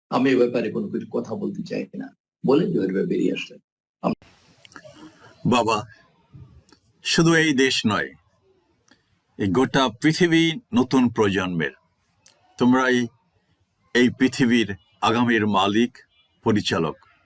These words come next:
Speaker 2: তারপরে আবার তোমাদের নেক্সট জেনারেশন আসবে। এটা তো বাস্তবতা, রূঢ় বাস্তবতা। So, সত্য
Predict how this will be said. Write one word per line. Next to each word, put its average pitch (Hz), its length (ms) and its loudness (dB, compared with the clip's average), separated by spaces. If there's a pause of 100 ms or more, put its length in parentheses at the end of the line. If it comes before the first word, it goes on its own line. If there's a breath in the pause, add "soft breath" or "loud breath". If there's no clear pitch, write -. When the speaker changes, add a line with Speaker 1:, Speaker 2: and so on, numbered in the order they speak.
(100)
Speaker 2:
তারপরে 92 340 -2
আবার 104 320 0
তোমাদের 123 460 2
নেক্সট 120 360 -2
জেনারেশন 101 500 -2
আসবে। 82 320 -4 (140)
এটা 135 200 -4
তো 135 120 -2
বাস্তবতা, 107 720 -4 (380 soft breath)
রূঢ় 131 360 4
বাস্তবতা। 92 640 -4 (600 soft breath)
So, - 320 -2
সত্য 165 560 -2